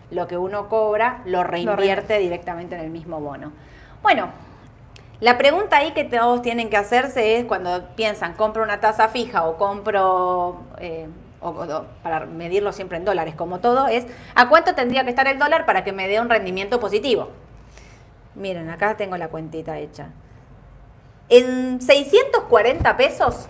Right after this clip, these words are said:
Speaker 1: de dólar, estamos en cero. Ni perdimos ni ganamos. Seiscientos cuarenta pesos, estamos hablando de octubre de dos mil veintitrés.
Speaker 2: Veintitrés.
Speaker 1: Y tengo los dos extremos. No sé, si llega a quinientos cuarenta el dólar, eh,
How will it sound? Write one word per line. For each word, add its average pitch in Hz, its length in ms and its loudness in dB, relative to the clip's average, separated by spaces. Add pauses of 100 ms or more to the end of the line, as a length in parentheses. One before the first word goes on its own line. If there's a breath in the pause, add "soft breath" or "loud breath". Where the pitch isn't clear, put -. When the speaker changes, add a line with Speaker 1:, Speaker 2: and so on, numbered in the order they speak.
(100)
Speaker 1:
de 175 160 -2
dólar, 254 460 4 (260)
estamos 226 340 -2
en 185 140 -8
cero. 160 240 -8 (240)
Ni 190 100 -10
perdimos 202 340 -2
ni 185 80 -14
ganamos. 156 420 -14 (960 loud breath)
Seiscientos 247 720 -4
cuarenta 190 480 -2
pesos, 208 320 -2
estamos 185 280 -8
hablando 202 220 -2
de - 60 -8
octubre 233 280 2
de 220 60 4
dos 175 180 -2
mil 226 360 -4 (340)
veintitrés. 202 380 0
Speaker 2:
Veintitrés. 190 200 -4 (1200 soft breath)
Speaker 1:
Y 185 100 -4
tengo 233 220 2
los 214 100 8
dos 214 160 4
extremos. 170 640 -2
No 180 100 -6
sé, 170 220 -2
si 180 140 -2
llega 233 380 8
a 202 100 4
quinientos 247 480 0
cuarenta 269 840 6
el 208 200 2
dólar, 285 500 8 (240)
eh, 185 1040 2